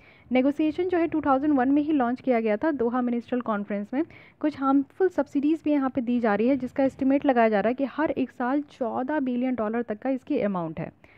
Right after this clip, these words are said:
अब देखिए कि डेवलपिंग कंट्रीज़ की क्या डिमांड है। डेवलपिंग कंट्रीज़ की डिमांड है कि स्पेशल और डिफरेंशियल ट्रीटमेंट होना चाहिए, जिससे कि जो छोटे छोटे फिशिंग कम्युनिटीज़ हैं ना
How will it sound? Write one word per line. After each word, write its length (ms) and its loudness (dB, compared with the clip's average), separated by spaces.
अब 120 2
देखिए 260 0
कि 100 -2
डेवलपिंग 460 2
कंट्रीज़ 300 -2
की 120 0
क्या 200 0
डिमांड 380 -6
है। 360 -14
डेवलपिंग 460 2
कंट्रीज़ 280 0
की 120 -4
डिमांड 360 -2
है 80 -2
कि 160 0
स्पेशल 420 0
और 60 2
डिफरेंशियल 520 -2
ट्रीटमेंट 440 0
होना 200 2
चाहिए, 260 0
जिससे 240 -2
कि 120 -2
जो 120 -2
छोटे 280 -4
छोटे 260 -4
फिशिंग 380 -2
कम्युनिटीज़ 560 -2
हैं 60 -2
ना 120 -6